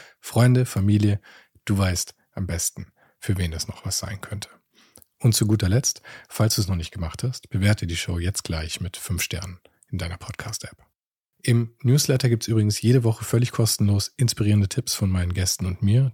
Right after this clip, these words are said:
Den kannst du auf ohnenhype punkt substack punkt com abonnieren. Und alle Links findest du, wie immer, direkt auch hier in der Beschreibung und natürlich auf ohne den Hype punkt com.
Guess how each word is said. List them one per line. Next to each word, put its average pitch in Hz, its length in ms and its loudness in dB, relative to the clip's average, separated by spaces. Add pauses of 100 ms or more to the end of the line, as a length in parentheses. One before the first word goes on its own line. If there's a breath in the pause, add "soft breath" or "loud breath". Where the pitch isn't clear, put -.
Den 98 140 2
kannst - 300 -2
du - 40 -2
auf 98 300 -10
ohnenhype 95 680 2
punkt 92 240 -6
substack - 680 -6
punkt 101 200 -4
com 92 240 -6 (200)
abonnieren. 95 540 -6 (300 loud breath)
Und - 160 -6
alle 120 160 6
Links 113 380 4
findest 98 340 0
du, 98 160 -4 (380)
wie 104 100 2
immer, 90 260 -2 (320 loud breath)
direkt 90 300 -4
auch 90 80 -10
hier - 160 -2
in 87 80 0
der 87 80 -2
Beschreibung 87 580 -4 (320 loud breath)
und 120 260 2
natürlich 92 520 0 (240 soft breath)
auf - 240 -10
ohne 107 220 2
den 90 280 -2
Hype - 280 -14 (320)
punkt 98 180 -4
com. - 220 -8